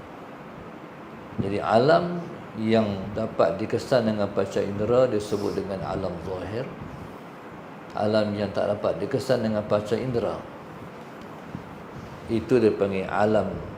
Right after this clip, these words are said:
rohani. Alam rohani ialah dunia roh kita.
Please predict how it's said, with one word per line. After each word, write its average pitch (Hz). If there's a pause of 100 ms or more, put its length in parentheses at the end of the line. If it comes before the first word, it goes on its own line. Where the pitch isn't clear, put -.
(280)
rohani. 170 (2500)
Alam 127
rohani 143 (500)
ialah 110
dunia 127
roh 107
kita. 92